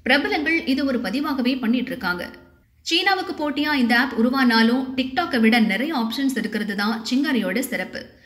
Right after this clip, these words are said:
இதுல audio, video upload பண்ணலாம். WhatsApp status வைக்கிற மாதிரி அரை நிமிட video, gif files download பண்ணலாம். ஆப் பயன்படுத்துறவங்களோட தனியா message பண்ணலாம். இந்த வசதி TikTok-ல இல்ல.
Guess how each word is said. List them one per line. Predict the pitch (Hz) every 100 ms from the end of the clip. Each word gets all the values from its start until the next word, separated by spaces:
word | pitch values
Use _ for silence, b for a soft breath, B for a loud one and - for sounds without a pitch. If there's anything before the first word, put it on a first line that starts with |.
| b b
இதுல | 262 294 320 262 277
audio, | 208 247 254 254 254 208
video | 220 247 262
upload | 185 233 254
பண்ணலாம். | 220 185 185 185 220 - _ -
WhatsApp | 208 247 311 -
status | 269 269 294 269
வைக்கிற | 269 262
மாதிரி | 233 226 226 262
அரை | 262 - 320
நிமிட | 311 262 226
video, | 196 196 202 202 214 - B B
gif | 220 269
files | - 294 277 196
download | 202 294 269 196
பண்ணலாம். | 185 185 180 196 - B B B
ஆப் | 233 277 -
பயன்படுத்துறவங்களோட | 262 294 302 294 294 277 254 240 247 294
தனியா | 226 226 262
message | 202 196 302 247 220
பண்ணலாம். | 185 170 - - - b b b b
இந்த | 320 415
வசதி | 311 262 233 262
TikTok-ல | 226 226 269 233 277
இல்ல. | 214 175